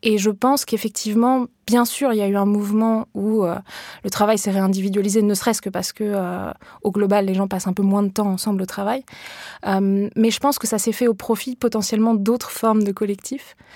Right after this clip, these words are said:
euh, que en prenant un tout petit peu de distance avec, euh, avec le travail, les gens ont pu, euh, bah, déjà passer potentiellement plus de temps avec leurs proches, avec leurs amis, avec leur famille, euh, potentiellement aussi trouver d'autres lieux de collectif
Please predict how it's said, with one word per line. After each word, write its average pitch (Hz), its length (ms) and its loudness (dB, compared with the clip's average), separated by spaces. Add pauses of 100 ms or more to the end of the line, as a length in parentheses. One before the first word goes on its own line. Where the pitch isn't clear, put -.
(320)
euh, 190 280 0
que 233 300 2
en 196 160 4
prenant 214 300 2
un 202 80 0
tout - 120 -12
petit - 140 -6
peu 233 140 -2
de 202 80 -2
distance 220 640 -2 (120)
avec, 202 500 -2
euh, 190 600 -4 (100)
avec 196 320 -2
le 202 100 -4
travail, 214 360 0
les 214 100 0
gens 220 140 2
ont 214 80 0
pu, 226 340 0
euh, 190 140 0 (340)
bah, 190 80 2
déjà 196 220 2
passer 202 420 -2
potentiellement 196 540 -2
plus 190 200 -4
de 190 100 0
temps 208 280 -6 (300)
avec 180 380 -6
leurs 165 240 -4
proches, 208 640 0
avec 185 280 -6
leurs 175 200 -6
amis, 180 240 -2
avec 175 220 -8
leur 185 160 -10
famille, 208 420 0 (640)
euh, 180 540 -2 (140)
potentiellement 214 440 2
aussi 214 180 -2
trouver 202 240 -4
d'autres 220 400 -2
lieux 208 160 2
de 214 60 -4
collectif - 680 -8